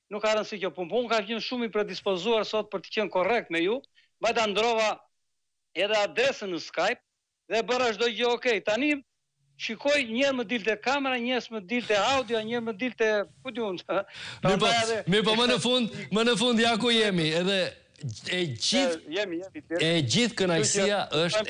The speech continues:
Speaker 2: e imja, është e imja. Do me thënë, ti nuk e ke iden se sa, e, i rëndësishëm ka qenë dhe është, ë, qasja juaj artistike, formimi, kreativiteti, niveli i lartë i sensit humorit, por un kam disa pyetje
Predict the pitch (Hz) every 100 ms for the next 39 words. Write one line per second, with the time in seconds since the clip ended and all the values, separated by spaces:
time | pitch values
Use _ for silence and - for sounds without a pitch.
0 | 135 - - 165 151 135 113 101 123 147
1 | 139 131 127 151 185 196 185 190 - -
2 | - - 110 156 160 131 190 156 165 165
3 | 190 175 151 170 175 147 120 175 170 139
4 | 147 127 - 160 160 151 110 - _ _
5 | 120 123 101 135 135 135 117 170 - 165
6 | 156 123 - 123 156 156 131 131 175 180
7 | - - - - - - - 113 120 113
8 | 110 101 - 170 175 - 147 151 151 139
9 | 120 123 - 170 160 156 151 147 143 -
10 | 120 107 123 131 160 160 156 143 117 139
11 | 123 135 135 147 147 139 143 135 127 123
12 | 143 139 131 143 151 147 139 - 135 127
13 | 127 131 156 151 - - - - - 190
14 | 180 196 254 233 202 185 147 131 147 139
15 | - 208 214